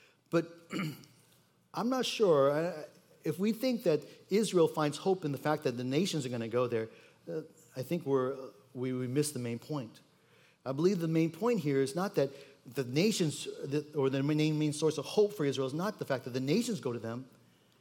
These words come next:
and that the nations are gonna bring riches and treasures to them.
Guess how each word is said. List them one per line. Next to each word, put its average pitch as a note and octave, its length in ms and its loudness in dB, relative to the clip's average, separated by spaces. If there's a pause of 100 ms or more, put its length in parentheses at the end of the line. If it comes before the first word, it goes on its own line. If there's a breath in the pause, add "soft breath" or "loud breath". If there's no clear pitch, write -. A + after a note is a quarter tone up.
(220 soft breath)
and B2+ 100 -4
that C#3 160 -4
the D3+ 100 -4
nations D#3+ 340 2
are - 20 -10
gonna C#3 140 -2
bring C3+ 340 -4 (220)
riches D3+ 420 -2
and C#3 100 -2
treasures F#3+ 400 0
to C3+ 120 -4
them. A#2+ 280 -4